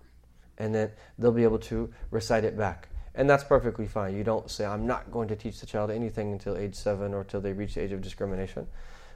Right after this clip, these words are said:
Uh, that, it depends upon the child. But where formal study starts to take place, that's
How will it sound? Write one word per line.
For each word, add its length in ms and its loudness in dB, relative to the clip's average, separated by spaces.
Uh, 140 -4
that, 260 2
it 80 -6
depends 340 0
upon 240 -2
the 60 -2
child. 340 4
But 260 6
where 220 6
formal 640 10
study 320 6
starts 320 0
to 120 -12
take 280 -4
place, 440 0
that's 400 10